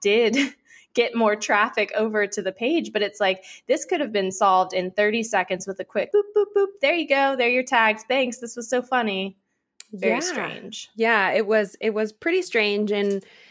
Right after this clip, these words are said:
Speaker 2: sometimes we just, we get to see s-,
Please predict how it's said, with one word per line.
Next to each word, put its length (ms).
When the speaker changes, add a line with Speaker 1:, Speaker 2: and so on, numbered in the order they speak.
Speaker 2:
sometimes 760
we 100
just, 460
we 220
get 320
to 80
see 440
s-, 160